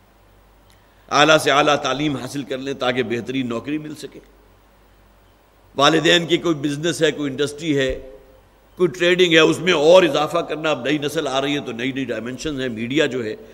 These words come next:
کہاں سے کہاں پہنچ گیا، لہذا ہر شے کو گویا کہ اس کو پوری طرح اپنے grasp کر کے اور پھر آگے سے آگے بڑھنے کی کوشش کرنا۔ "الَّذِينَ ضَلَّ سَعْيُهُمْ فِي الْحَيَاةِ الدُّنْيَا"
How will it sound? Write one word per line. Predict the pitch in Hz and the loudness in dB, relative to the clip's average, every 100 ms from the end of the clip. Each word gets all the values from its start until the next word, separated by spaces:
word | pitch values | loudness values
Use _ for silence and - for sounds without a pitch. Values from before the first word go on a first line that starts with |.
| - - | -20 -10
کہاں | 135 131 | -4 -2
سے | 143 151 | 0 -2
کہاں | 139 151 | -2 -2
پہنچ | 151 135 | -2 -4
گیا، | 123 135 | -2 -2
لہذا | 113 117 131 110 | 0 -2 -2 -2
ہر | 123 | -4
شے | 131 156 | 0 0
کو | 160 160 151 - - - _ _ _ - | 2 -2 -6 -12 -20 -20 _ _ _ 2
گویا | 143 156 | 4 4
کہ | 156 | 2
اس | - | -2
کو | 160 | -2
پوری | 131 160 | 0 0
طرح | 151 143 | 0 0
اپنے | 131 139 104 | -2 -4 -4
grasp | 117 160 170 - | 0 0 0 -2
کر | 160 151 | -2 -2
کے | 156 | -2
اور | 156 | -4
پھر | 123 147 117 | -2 -6 -4
آگے | 131 143 | -4 -4
سے | 139 | -4
آگے | 123 147 | -4 -4
بڑھنے | 135 131 156 | -2 -4 -6
کی | 156 | -10
کوشش | - - 151 - | -14 -16 -16 -18
کرنا۔ | - - - | -20 -20 -2
"الَّذِينَ | 208 202 208 214 277 | 0 2 0 0 0
ضَلَّ | 220 139 247 262 226 196 | 0 2 2 2 2 0
سَعْيُهُمْ | 151 160 147 131 117 | 0 -4 -4 -6 -8
فِي | 127 | -12
الْحَيَاةِ | 107 101 101 98 | -14 -12 -12 -14
الدُّنْيَا" | - - - - | -18 -20 -20 -20